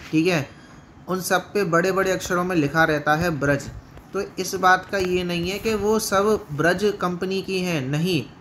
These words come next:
ब्रज का मतलब है विश्वविद्यालय वहाँ पे, ठीक है। तो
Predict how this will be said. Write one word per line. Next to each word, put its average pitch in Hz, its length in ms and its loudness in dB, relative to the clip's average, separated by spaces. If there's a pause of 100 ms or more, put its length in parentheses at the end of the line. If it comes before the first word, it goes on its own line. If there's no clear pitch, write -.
(220)
ब्रज 151 380 0 (180)
का 196 100 -2
मतलब 175 380 2
है 220 100 6
विश्वविद्यालय 160 880 0
वहाँ 127 260 2
पे, 113 220 -6
ठीक 170 220 -4
है। 196 100 0 (600)
तो 202 280 0